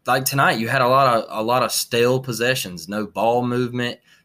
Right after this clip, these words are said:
no, no flex action, no backdoor cuts, eh, nothing, nothing. It was just,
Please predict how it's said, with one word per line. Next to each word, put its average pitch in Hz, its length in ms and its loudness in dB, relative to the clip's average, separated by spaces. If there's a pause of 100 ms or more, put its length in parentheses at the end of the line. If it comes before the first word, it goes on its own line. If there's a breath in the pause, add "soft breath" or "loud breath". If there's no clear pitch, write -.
(120)
no, 110 440 -2
no 107 200 -6
flex 120 540 -2
action, 117 500 -2
no 107 180 -2
backdoor 107 580 -4
cuts, 120 760 0 (640 soft breath)
eh, 67 500 -16
nothing, 113 640 -2 (160)
nothing. 117 380 -2
It 120 120 0
was 131 160 -2
just, - 380 -6